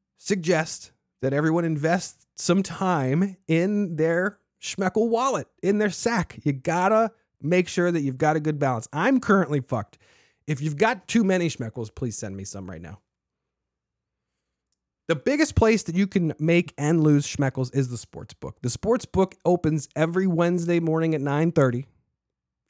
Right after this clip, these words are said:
You're gonna find all the games in there, the initial lines at Wednesday, nine thirty. That's gonna be up to date from,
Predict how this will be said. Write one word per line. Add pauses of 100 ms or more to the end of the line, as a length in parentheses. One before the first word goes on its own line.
(140)
You're
gonna
find (140)
all
the
games
in
there,
the
initial
lines
at
Wednesday,
nine
thirty.
That's
gonna
be
up
to
date (360)
from,